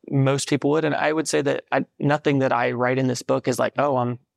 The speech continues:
Jordan and I wrote about it and I'm the smartest person in the world." A lot of the reading in this book is based off of very, very, very successful entrepreneurs outside of our industry.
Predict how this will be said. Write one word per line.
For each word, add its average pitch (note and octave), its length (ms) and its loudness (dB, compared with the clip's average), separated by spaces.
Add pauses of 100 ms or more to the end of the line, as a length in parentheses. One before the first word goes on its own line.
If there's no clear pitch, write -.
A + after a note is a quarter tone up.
(160)
Jordan C3 280 2
and B2 100 2
I A#2+ 140 2
wrote B2+ 220 0
about B2+ 220 0
it B2 80 -2
and B2 100 0
I'm A#2+ 200 0
the A#2+ 80 -2
smartest C3 420 -2
person - 280 -2
in A2+ 40 -4
the G#2+ 60 -2
world." C#3 400 0 (440)
A - 40 4
lot D3 180 4
of C#3+ 240 0 (300)
the C3+ 460 2 (300)
reading C#3+ 440 4
in C3+ 100 2
this B2+ 140 0
book B2+ 380 -2
is B2 260 -2
based C#3 340 0
off B2+ 220 0
of B2 260 -4 (180)
very, C#3+ 320 2
very, C3+ 300 0
very B2+ 240 0
successful - 760 -2
entrepreneurs B2 600 0
outside A#2 320 -2
of - 100 -4
our - 80 0
industry. - 540 -2